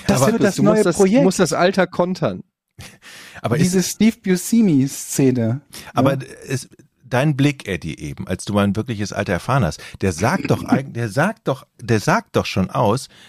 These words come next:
Speaker 3: dass ich wirklich jung geblieben bin. Weil du warst so überrascht, also
Speaker 2: Hm.
Speaker 3: du hast mir das doch gar nicht zugetraut. Das ist doch schon das beste Lob, was man dann haben kann.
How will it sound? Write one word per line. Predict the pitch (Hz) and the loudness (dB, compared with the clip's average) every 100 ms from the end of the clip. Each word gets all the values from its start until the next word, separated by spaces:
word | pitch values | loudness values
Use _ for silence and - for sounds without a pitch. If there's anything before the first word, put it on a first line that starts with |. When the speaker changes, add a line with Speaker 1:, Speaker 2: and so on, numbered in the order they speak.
| - _ | -20 _
Speaker 3:
dass | - 110 | -2 -2
ich | 113 - _ _ _ _ | -4 -10 _ _ _ _
wirklich | - 95 131 127 107 | -8 -2 0 -2 0
jung | 151 233 | 2 2
geblieben | 156 98 160 156 | 0 0 0 -2
bin. | - - - _ _ _ _ - | -4 -14 -18 _ _ _ _ 0
Weil | 120 | 0
du | 127 | 2
warst | 135 156 - | 2 0 0
so | 165 233 | -2 0
überrascht, | 196 139 127 185 - - - _ _ _ _ | 0 2 2 0 -4 -14 -20 _ _ _ _
also | 113 120 | -4 -2
Speaker 2:
Hm. | 120 | 0
Speaker 3:
du | 131 | 0
hast | 165 180 | 0 0
mir | |
das | 156 - | 0 -2
doch | 139 | -2
gar | 147 | -2
nicht | 156 - | -4 -6
zugetraut. | - 104 - 95 92 | -10 -10 -6 -4 -4
Das | 107 | -6
ist | 113 | -8
doch | 123 | -10
schon | - 127 | -8 -8
das | 117 | -8
beste | - 110 - | -8 -8 -8
Lob, | 113 120 - | -10 -10 -12
was | - | -10
man | 110 | -10
dann | 107 117 | -10 -10
haben | 123 90 | -8 -10
kann. | - | -12